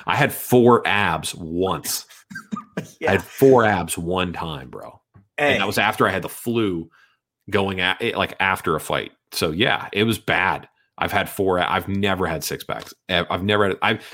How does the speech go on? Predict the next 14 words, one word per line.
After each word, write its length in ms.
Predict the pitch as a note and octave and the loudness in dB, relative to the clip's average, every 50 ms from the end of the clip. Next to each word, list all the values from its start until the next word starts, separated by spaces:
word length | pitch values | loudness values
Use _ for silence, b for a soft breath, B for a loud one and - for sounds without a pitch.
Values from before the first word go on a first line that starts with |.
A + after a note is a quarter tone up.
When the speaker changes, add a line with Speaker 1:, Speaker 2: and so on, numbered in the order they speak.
| B B | B B
Speaker 1:
I 80 | B G#2 | B -2
kill 260 | - - - D#3+ F3 | 0 4 4 4 6
six 220 | - - G2 - | 6 4 2 2
packs 280 | - - E2 D#2+ - - | 0 -4 -6 -4 -4 -6
all 140 | F2 D#2+ D#2 | -6 -6 -4
the 60 | - | -2
time, 160 | A2 G2+ F2 | -4 -4 -2
but 80 | D#2+ D2+ | -4 -10
I've 80 | D#2+ | -10
never 340 | F2 F2+ F2+ F2+ F2+ E2+ D#2+ D2+ | -8 -6 -4 -4 -4 -4 -4 -6
had 300 | - - F#2 F2+ E2 D2+ | -8 -6 -6 -6 -6 -6
a 60 | C#2 | -6
six 240 | - D2 C2 - - | -6 -8 -8 -8 -10
pack. 240 | - G#1 G1+ - | -12 -14 -14 -14